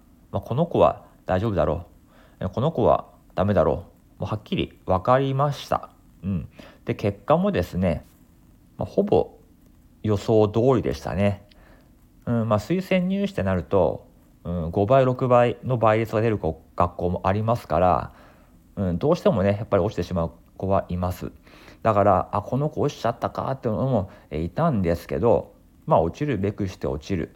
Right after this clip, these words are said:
まあ、そういう生徒の方が、えー、圧倒的に多かったです。で、まあ、逆もしかりで、えー、まあ、受かるべく生徒が受かったということですね。うん。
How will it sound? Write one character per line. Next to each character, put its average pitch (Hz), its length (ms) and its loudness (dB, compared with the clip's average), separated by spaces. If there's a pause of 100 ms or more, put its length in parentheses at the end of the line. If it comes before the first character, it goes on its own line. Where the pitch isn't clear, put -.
(140)
ま - 60 -6
あ、 - 0 -
そ 117 200 -6
う 131 40 0
い 135 40 -2
う - 40 -4
生 165 140 0
徒 113 80 -4
の 85 80 -2
方 87 200 -2
が、 80 280 2 (240)
え 73 200 -4
ー、 - 120 -4
圧 92 100 -2
倒 104 100 -2
的 101 200 -4
に 101 160 -2
多 107 160 4
か - 100 -6
っ - 20 -6
た - 80 -4
で - 100 -6
す。 - 120 -12 (840)
で、 202 80 0
ま 175 120 2
あ、 98 40 2
逆 90 300 0
も 110 160 2
し - 100 -8
か 170 100 0
り 104 100 0
で、 - 280 -4 (300)
え 78 420 -2
ー、 101 40 -2
ま 104 80 4
あ、 - 20 2
受 82 140 -2
か 117 100 2
る 101 80 0
べ 95 140 -2
く - 280 -4
生 92 180 -4
徒 82 120 -4
が 117 260 2 (300)
受 87 120 -8
か 87 80 0
っ 85 60 0
た 82 120 -6
と - 120 -14 (540)
い - 80 -8
う 85 60 -4
こ 85 100 -6
と 95 220 -2
で 64 80 -4
す - 120 -14
ね。 90 280 -4 (500)
う - 40 -6
ん。 - 180 -6